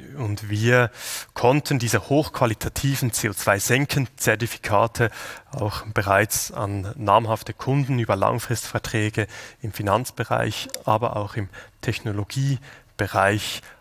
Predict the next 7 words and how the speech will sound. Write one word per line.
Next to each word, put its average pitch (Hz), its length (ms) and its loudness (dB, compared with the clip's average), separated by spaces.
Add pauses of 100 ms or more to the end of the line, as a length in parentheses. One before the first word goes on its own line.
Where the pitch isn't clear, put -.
(100)
absetzen. 113 540 2
Und 104 180 -6
wir 104 80 -12
verspüren 127 640 -2
hier 113 240 2
eine 104 260 0
enorme 113 500 2